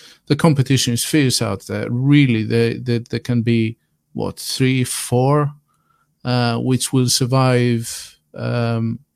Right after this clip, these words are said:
you know, as, as you said, how much can somebody, uh, fork out, uh, in, on streaming? I guess if you're, if you're tied up with Apple, uh, with their devices, then, you know, you probably give some more money to Apple Music,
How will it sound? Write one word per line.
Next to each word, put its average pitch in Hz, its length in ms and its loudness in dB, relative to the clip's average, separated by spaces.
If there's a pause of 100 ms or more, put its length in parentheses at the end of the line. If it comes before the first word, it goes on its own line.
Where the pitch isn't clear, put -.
(340)
you 127 100 0
know, 101 200 -2
as, 123 220 2
as 123 200 2
you 123 60 2
said, 123 240 2
how 135 260 2
much 127 600 2 (520)
can 131 140 4
somebody, 113 760 2
uh, 110 380 -2
fork 117 400 -2
out, 107 460 -2 (580)
uh, 110 400 -2
in, 117 340 2
on 113 300 -2
streaming? 113 540 0 (400)
I 139 60 2
guess 143 260 6
if 135 100 2
you're, 127 440 4 (100)
if 127 120 0
you're 131 120 2
tied 127 400 4
up 117 140 2
with 110 240 -2
Apple, 113 540 0 (420)
uh, 104 340 -4 (340)
with 113 140 -6
their 110 240 2
devices, 113 600 2
then, 110 360 -2
you 117 160 0
know, 101 140 -6
you 113 160 0
probably 110 420 0
give 107 200 -4
some 113 200 0
more 110 140 0
money 107 320 2
to 110 140 -2
Apple 101 180 -6
Music, 104 400 0